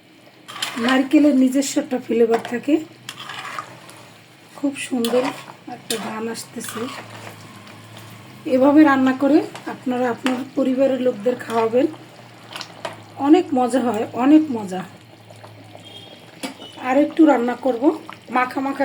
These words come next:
রাখবো ঝোলটা। এই যে আমার তরকারিটা রান্না হয়ে গেছে, এই যে ঝোলটা একদম ঘন।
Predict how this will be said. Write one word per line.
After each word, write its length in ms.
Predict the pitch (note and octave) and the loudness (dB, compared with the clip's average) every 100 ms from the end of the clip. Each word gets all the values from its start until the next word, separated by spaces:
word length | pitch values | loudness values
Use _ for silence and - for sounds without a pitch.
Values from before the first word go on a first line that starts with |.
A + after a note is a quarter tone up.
| A3+ | -2
রাখবো 200 | F#3+ G3+ G3+ | -4 -6 -6
ঝোলটা। 280 | G3+ G#3 C#4+ - - - - - - - - - - - - - - - - - - - - - - - - - - - - - - - - E4+ | -6 -4 -6 -8 -20 -20 -20 -20 -18 -18 -16 -18 -10 -10 -10 -12 -12 -12 -16 -14 -14 -14 -14 -16 -16 -16 -16 -18 -20 -18 -18 -18 -18 -18 -8 -4
এই 60 | A#3 | -2
যে 60 | A3+ A#3 | 2 2
আমার 160 | B3 - | 2 -2
তরকারিটা 500 | A#3 - B3+ B3 C4+ D#4+ - - - - - - - - A#3 | -6 -2 0 2 0 0 -6 -20 -20 -20 -20 -20 -16 -2 2
রান্না 260 | A#3 B3+ B3+ | 4 4 4
হয়ে 180 | C4 C4 | 4 4
গেছে, 240 | C#4+ - D#4 G#4 - - - - - - - - - - - - - - - - - - - | 2 2 2 2 -2 -16 -16 -16 -16 -16 -14 -16 -16 -16 -16 -14 -12 -12 -12 -14 -16 -16 -14
এই 60 | A#3 G#3+ | -12 -8
যে 100 | C4 D#4+ - - G#3+ G#3 | -6 -8 -14 -14 -8 -4
ঝোলটা 400 | A3 G#3 G#3 A#3+ B3+ - - - | 0 -2 -2 -2 -2 -6 -14 -10
একদম 340 | G3+ G#3 A3 A#3 A#3+ - - - - - - - - G#3+ | -8 -4 -4 -4 -6 -12 -16 -16 -16 -20 -20 -20 -14 -6
ঘন। 200 | A3 | -2